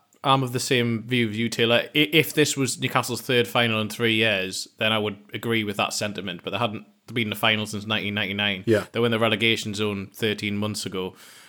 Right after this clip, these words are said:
Speaker 1: I think that from now, yes, the aim has to be that, and it wasn't. The, the plan wasn't to go there and have a nice day out. Dan Burns spoke about it before the game.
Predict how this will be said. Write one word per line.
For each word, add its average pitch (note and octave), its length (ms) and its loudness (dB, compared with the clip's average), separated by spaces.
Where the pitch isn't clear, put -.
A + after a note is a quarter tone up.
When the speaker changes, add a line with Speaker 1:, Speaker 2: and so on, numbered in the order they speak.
Speaker 1:
I B2 60 4
think A#2 340 -2
that - 240 -2
from C3 320 4
now, C3 340 6
yes, A#2+ 300 4
the A#2+ 180 4
aim A2+ 140 4
has A#2+ 240 0
to A#2 100 -4
be G#2+ 380 0
that, G2 480 2
and A2+ 120 0
it G#2+ 120 -6
wasn't. A#2 320 2
The, A#2 80 4
the A#2 100 -2
plan B2+ 380 6
wasn't B2+ 320 2
to - 180 -4
go G#2 220 0
there G#2 160 4
and G#2 80 2
have G2+ 80 0
a - 20 -2
nice G2+ 220 0
day G2+ 140 0
out. G2+ 160 0
Dan A2 220 6
Burns A#2 280 2
spoke A2+ 260 -2
about G#2+ 220 0
it G2 80 -4
before G#2+ 320 -4
the G#2+ 80 -4
game. G#2+ 420 0